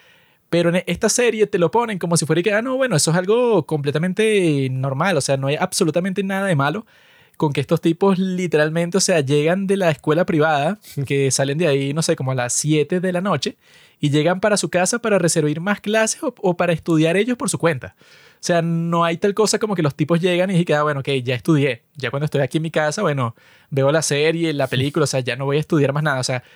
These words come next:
Speaker 1: casi que no estudio nunca en mi casa porque si paso todo el día viendo clases en el colegio, en la mañana y luego en la academia privada en la tarde, ya que voy a andar estudiando, o sea, ya estudié. Sino que en la serie te ponen y que no, o sea, te lo ponen como si fuera cualquier cosa en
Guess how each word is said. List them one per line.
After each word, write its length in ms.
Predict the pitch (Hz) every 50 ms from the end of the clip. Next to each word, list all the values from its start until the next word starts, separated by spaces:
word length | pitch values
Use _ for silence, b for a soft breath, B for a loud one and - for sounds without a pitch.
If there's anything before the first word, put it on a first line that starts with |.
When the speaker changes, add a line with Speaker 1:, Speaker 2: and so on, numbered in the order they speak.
| b b
Speaker 1:
casi 200 | - 147 - 156
que 80 | 175 180
no 80 | 180
estudio 320 | 165 - 196 190 202 208 202
nunca 520 | 196 202 214 214 208 185 - 214 214 -
en 160 | - 185 175 175
mi 80 | 165
casa 320 | - - 160 156 - - 202
porque 180 | 254 214 156
si 100 | 135 143
paso 220 | 123 143 131 - 151
todo 140 | - 165
el 80 | 160 156
día 260 | 151 156 156 143 131
viendo 300 | 131 135 135 131 139 143
clases 400 | - 160 165 156 147 - 135 131
en 160 | 123 123 123
el 100 | 127 123
colegio, 460 | - 135 131 139 151 151 202 226 240 b b b b b b b b b
en 200 | - 151 165 170
la 100 | 170 165
mañana 400 | 151 160 160 165 180 190 185 180
y 60 | 175 160
luego 240 | 160 160 160 170
en 100 | 190 202
la 140 | 208 202 - -
academia 460 | 185 175 - 175 165 160 160 196 196
privada 440 | - 165 156 160 175 185 180 170 170
en 120 | - 151 151
la 120 | 151 139
tarde, 340 | - 156 156 170 196 220 214
ya 160 | 156 156 156
que 140 | 147 - 160
voy 160 | 160 165 170
a 20 | 170
andar 140 | 165 170
estudiando, 340 | 165 - 170 151 165 175 156
o 20 | 131
sea, 120 | - 135
ya 100 | 127 131
estudié. 360 | 127 - 170 160 147 135 131 B B B B B B B B B
Sino 240 | - - 156 156 147
que 80 | -
en 60 | 160 151
la 100 | 156 143
serie 300 | - 165 156 170 185 180
te 80 | 214
ponen 260 | 165 170 160 165 185
y 60 | 208 196
que 100 | 165 135
no, 140 | 143 160
o 60 | 156 135
sea, 540 | - 139 131 127 123 117 110 110 107 107 - b b b b b b b b b _
te 140 | - 165 165
lo 120 | 160 160
ponen 280 | 156 220 240 233 220 185
como 160 | 170 170 175
si 100 | 156 165
fuera 240 | - 208 - 208 185
cualquier 440 | - 170 160 151 - - 151 147 147
cosa 440 | - 190 185 170 - 220 214 208 202
en 240 | 190 175 160 151